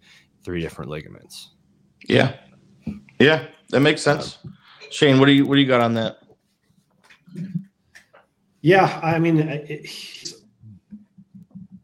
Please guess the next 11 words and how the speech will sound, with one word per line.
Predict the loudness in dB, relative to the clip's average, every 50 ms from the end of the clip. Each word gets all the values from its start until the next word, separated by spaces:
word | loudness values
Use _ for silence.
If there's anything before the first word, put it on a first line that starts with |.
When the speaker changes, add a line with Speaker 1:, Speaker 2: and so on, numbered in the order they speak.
| _ _ _ -10
Speaker 3:
oh, | -6 -6 -4
but | -2 -2
he's | -4 -2 -2
just | -4 -6 -4 -4
gonna | -4 -6 -6 -8 _ -8 -6 -4
be | -2 -2 -2
maybe | -2 -2 -2 -2 -2 -2 -2 -4 -2 -4 -4 -4 -6 -8 -14 -20 _ _ _ _ _ _ _ -10
two | -6 -4 -4
weeks | -4 -4 -6 -8 -10
behind | -14 -12 -12 -10 -8 -6 -4 -4
him | -4 -4 -4 -6 -10 -14 -20